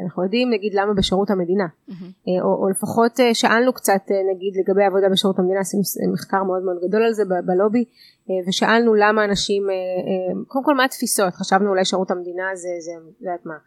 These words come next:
Speaker 1: אה, אה, חושבים שזה קומוניזם וזה מקום מושחת, אבל
Speaker 2: מהמם.
Speaker 1: הבנו שדווקא אנשים חושבים שזה מקום מאוד משפיע וטוב להיות
Speaker 2: מהמם.
Speaker 1: בו,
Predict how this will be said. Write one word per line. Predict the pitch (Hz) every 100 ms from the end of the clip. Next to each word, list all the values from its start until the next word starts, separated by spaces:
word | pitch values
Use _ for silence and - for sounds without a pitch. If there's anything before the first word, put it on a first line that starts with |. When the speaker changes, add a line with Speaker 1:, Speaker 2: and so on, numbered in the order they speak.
| _ _ _
Speaker 1:
אה, | 196
אה, | 185 - 175 175 190 -
חושבים | 196 208
שזה | 196
קומוניזם | - 190 185 208 220 208
וזה | 185
מקום | 196 - 196
מושחת, | 185 - 233 262
אבל | 196 180
Speaker 2:
מהמם. | 170
Speaker 1:
הבנו | 190 190
שדווקא | 175 180 -
אנשים | 180 185
חושבים | 170 196
שזה | 185 185
מקום | 180 196
מאוד | 185 196 196
משפיע | 180 - 196 170
וטוב | 180 196 180
להיות | 180 208
Speaker 2:
מהמם. |
Speaker 1:
בו, | 254